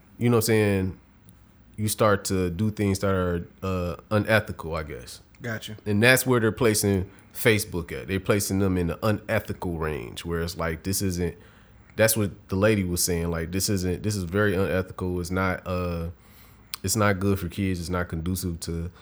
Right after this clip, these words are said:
Speaker 1: people growing and kids and shit like that. Like, basically saying all the shit we've been saying, like, people don't socialize no more, blah, blah, blah, blah, blah.
Speaker 2: Yeah, yeah.
Speaker 1: Like, I seen this coming. You know what I'm saying? I don't know how far it's gonna go, but, you know, if the government get involved, they just basically gonna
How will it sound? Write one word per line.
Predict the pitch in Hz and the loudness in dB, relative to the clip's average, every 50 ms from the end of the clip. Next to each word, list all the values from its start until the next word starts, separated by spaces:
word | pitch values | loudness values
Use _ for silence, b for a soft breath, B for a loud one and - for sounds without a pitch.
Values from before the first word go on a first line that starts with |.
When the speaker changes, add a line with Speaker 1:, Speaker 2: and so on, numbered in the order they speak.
| B B B _ - | B B B _ -8
Speaker 1:
people | - 110 98 95 85 | -8 -6 -6 -6 -6
growing | 85 95 95 98 95 95 92 92 90 | -4 -2 0 2 2 2 0 0 -2
and | 87 85 | -2 -4
kids | - - 98 92 92 90 85 | -4 -4 -2 -2 -2 -2 -2
and | 92 90 | -2 -4
shit | - - 95 | -4 -4 -4
like | 73 82 90 82 | -4 -4 -6 -2
that. | - 95 92 95 | -2 0 0 0
Like, | 98 98 | 2 2
basically | 135 180 190 185 170 165 | 2 2 2 0 0 0
saying | 160 - 175 160 | 2 2 4 4
all | 135 - 131 151 156 | 4 4 4 4 4
the | 151 | 4
shit | 147 - - 151 | 2 2 0 0
we've | 139 147 147 131 | 0 0 0 2
been | 139 143 135 | 0 2 2
saying, | - - 147 160 156 131 117 107 | 2 2 2 2 2 2 2 2
like, | 101 98 95 92 - | 2 2 2 0 0
people | 113 110 104 104 | -2 -2 0 0
don't | 87 98 101 98 | 2 2 2 2
socialize | - 95 95 95 82 80 87 90 90 92 87 | 2 0 0 0 -2 -4 -2 -2 -2 -2 -2
no | 87 90 90 | -2 -2 -2
more, | 90 90 90 90 90 90 | -2 -2 -2 -2 -2 -2
blah, | 85 85 90 95 | -2 -2 -2 -2
blah, | 92 92 92 92 | -2 -2 -2 -4
blah, | 92 92 87 | -4 -4 -6
blah, | 87 90 92 90 - 120 | -4 -4 -4 -4 -4 -4
blah. | 120 123 | -4 -4
Speaker 2:
Yeah, | 117 113 110 110 110 | -6 -4 -4 -6 -6
yeah. | 107 101 | -4 0
Speaker 1:
Like, | 104 123 123 - | 2 2 4 6
I | 135 180 | 4 4
seen | 180 - 208 214 214 190 | 4 4 2 2 4 4
this | 170 147 120 | 4 2 2
coming. | - - 135 131 123 101 87 80 90 - - - - - | 2 4 4 4 6 4 2 0 -2 -6 -12 -18 -8 -2
You | 104 | 0
know | 107 | 2
what | 110 | 2
I'm | 104 98 | 2 2
saying? | 117 107 104 | 2 2 4
I | - 123 139 | 6 6 6
don't | 143 135 139 | 6 6 6
know | 131 120 117 | 6 6 6
how | 120 110 107 | 6 4 4
far | - - 120 117 113 | 4 4 4 4 4
it's | 110 101 | 4 4
gonna | 92 104 98 90 85 | 2 2 2 2 0
go, | 76 85 101 110 107 90 85 | 0 2 4 4 4 4 2
but, | 80 82 85 82 82 - - - _ _ - - _ _ _ - - - _ - - | 0 -2 -2 -2 -2 -4 -8 -16 _ _ -20 -20 _ _ _ -20 -20 -20 _ -12 -4
you | - 107 | 0 2
know, | 104 101 92 | 4 4 4
if | 82 | 2
the | 78 | 0
government | 82 80 107 117 117 110 101 98 95 95 | 0 2 4 4 4 4 2 2 0 0
get | 92 95 92 | 0 -2 0
involved, | 90 87 85 82 87 87 87 87 85 80 - | 0 -2 -2 -2 -2 0 0 0 -2 -4 -4
they | - 95 98 | -4 -4 -2
just | 90 92 87 82 - | -2 -4 -6 -4 -2
basically | 90 98 104 - 85 87 90 | -2 0 0 -2 -4 -4 -4
gonna | 82 80 85 82 80 82 | -4 -4 -4 -4 -4 -6